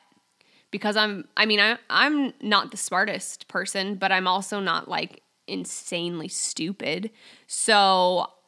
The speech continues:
I wasn't, if I needed to have that pain medicine, if I felt like I couldn't get through it, I wanted to have that at home. So I filled all the prescriptions that my doctors gave me. Um, you'll be on an antibiotic. You'll probably start that a couple days before surgery, and you'll continue that,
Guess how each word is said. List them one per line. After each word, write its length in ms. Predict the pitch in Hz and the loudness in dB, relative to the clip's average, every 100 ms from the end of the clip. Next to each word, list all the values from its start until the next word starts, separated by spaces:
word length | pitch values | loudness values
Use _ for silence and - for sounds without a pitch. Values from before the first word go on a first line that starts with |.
| - | -6
I 140 | - | 2
wasn't, 420 | 220 233 226 226 - | 6 6 6 2 2
if 120 | 220 | 4
I 120 | 214 | 4
needed 480 | 208 220 247 240 220 | 4 2 2 2 0
to 80 | 220 | -4
have 300 | 196 185 190 | 0 0 2
that 200 | 185 - | 0 0
pain 240 | - 185 | -6 -4
medicine, 340 | 185 190 196 196 | -2 -2 -4 -6
if 140 | 180 | -6
I 80 | - | -8
felt 220 | - 208 | -2 -2
like 140 | 165 185 | -2 -4
I 80 | |
couldn't 300 | 185 - 180 | -10 -8 -8
get 180 | 190 170 | -6 -8
through 340 | - 190 185 190 | -10 -8 -4 -2
it, 180 | - - _ _ _ _ _ _ - - | -4 -8 _ _ _ _ _ _ -20 -10
I 80 | 214 | -4
wanted 260 | 190 180 190 | 0 0 0
to 80 | |
have 180 | 190 180 | -2 -4
that 140 | 175 170 | -4 -6
at 80 | |
home. 240 | 180 - - | -8 -10 -12
So 140 | 165 | 0
I 160 | 202 294 | 2 2
filled 560 | - - 220 202 185 - | 0 -4 0 0 -2 -4
all 420 | 175 180 185 185 | -2 2 2 0
the 80 | 185 | -4
prescriptions 880 | 185 196 - 175 - 180 175 170 - - - - - | -10 -12 -8 -8 -6 -8 -6 -8 -12 -20 -20 -8 -2
that 140 | 180 | 0
my 120 | 170 | 0
doctors 440 | 240 185 - 180 175 | 0 -2 -2 -8 -6
gave 320 | 202 226 226 | -4 -4 -2
me. 360 | 247 240 233 220 | -2 0 -2 0
Um, 240 | 185 175 | -2 -2
you'll 140 | 180 | -4
be 100 | 190 | -2
on 160 | 190 185 | 0 0
an 100 | 185 | -2
antibiotic. 760 | 185 185 175 180 185 196 214 - | -4 -4 -4 0 2 2 -2 -8
You'll 100 | 185 | -8
probably 400 | 185 180 180 185 | -4 -4 -4 -8
start 300 | - 180 180 | -4 -4 -4
that 120 | 185 | -8
a 60 | |
couple 300 | 180 185 185 | -10 -10 -10
days 260 | 180 180 180 | -8 -6 -6
before 400 | - 190 190 185 | -10 -10 -6 -4
surgery, 640 | - 208 208 220 214 214 | -4 -6 -6 -6 -6 -6
and 100 | 196 | -6
you'll 100 | 185 | -6
continue 540 | 180 190 180 196 185 185 | -8 -10 -8 -6 -6 -2
that, 320 | 185 180 | 0 -2